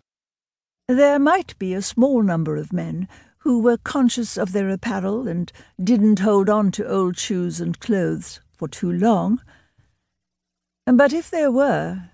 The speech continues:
then she certainly was not married to one of them. Her own clothes were quite a different matter, of course.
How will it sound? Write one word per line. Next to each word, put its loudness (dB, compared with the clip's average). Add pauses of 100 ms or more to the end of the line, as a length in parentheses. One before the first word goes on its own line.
(120)
then -2
she -4
certainly 0
was -4
not 0
married -2
to -8
one -2
of -6
them. -12 (1900)
Her 6
own 4
clothes -10
were -8
quite -6
a -6
different -8
matter, -4
of -14
course. -6